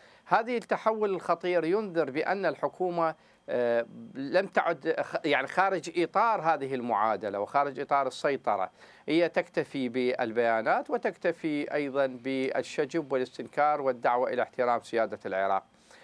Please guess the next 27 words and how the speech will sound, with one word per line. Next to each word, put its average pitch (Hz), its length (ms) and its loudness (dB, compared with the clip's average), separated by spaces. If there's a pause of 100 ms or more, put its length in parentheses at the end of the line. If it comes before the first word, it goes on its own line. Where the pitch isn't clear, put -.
(360)
الموقف 165 880 0
أكثر 220 500 0
محرج 170 460 0
الآن 135 560 0
لأن 156 340 -2
الأمريكان 180 960 0
يعمدون 160 800 0
إلى 135 320 -2 (300)
أنه 127 480 -2 (360)
إصدار 147 580 0
ه-، 151 300 -2
مثل 151 300 -4
هكذا 143 480 0
هجمات 127 540 0
على 123 460 2
ال-، 104 760 -2 (380)
ال-، 113 200 -4
ال-، 104 360 -6
ال-، 110 60 -8
يعني، 104 640 -6 (160)
ش-، - 140 0 (100)
على 135 260 2
استهداف 135 480 0
شخصيات 127 640 0
أو 113 100 -2
مناطق 117 460 -2
محددة، 98 580 -6